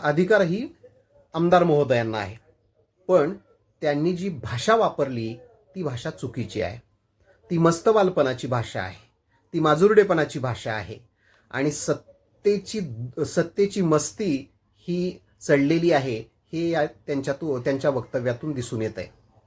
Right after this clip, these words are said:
खरं तर त्यांनी काही जे म्हटलंय की आम्ही हे दिलं, ते दिलं, त्या योजना त्यांनी, त्यांच्या पक्षाच्या योजना आहेत, सरकारच्या योजना आहेत, त्याचा निश्चितपणानं प्रचार प्रसार करायला पाहिजे, त्याच्यात वावगं काय नाही.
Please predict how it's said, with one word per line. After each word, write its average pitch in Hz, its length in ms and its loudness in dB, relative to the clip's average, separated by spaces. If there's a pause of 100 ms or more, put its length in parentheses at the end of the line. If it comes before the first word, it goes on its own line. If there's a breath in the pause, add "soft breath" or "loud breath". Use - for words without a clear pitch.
(540 soft breath)
खरं 202 200 6
तर 226 160 4 (720)
त्यांनी 190 260 4
काही 196 240 4
जे 185 140 2
म्हटलंय 156 500 2
की 170 560 -10
आम्ही 160 240 0
हे 165 200 2
दिलं, 139 340 2 (120)
ते 175 120 2
दिलं, 120 380 -2 (360)
त्या 156 380 0 (160)
योजना 135 720 -4 (300)
त्यांनी, 139 400 0
त्यांच्या 147 480 -2 (340 soft breath)
पक्षाच्या 185 440 0
योजना 135 340 0
आहेत, 135 120 -2
सरकारच्या 165 540 0
योजना 135 220 -4
आहेत, 139 160 -6
त्याचा 151 240 -2
निश्चितपणानं 170 960 -2 (260)
प्रचार 160 320 0
प्रसार 147 340 -4
करायला 127 340 -2
पाहिजे, 127 300 -4
त्याच्यात 143 380 -4
वावगं 120 400 4
काय 113 240 2
नाही. 104 140 -8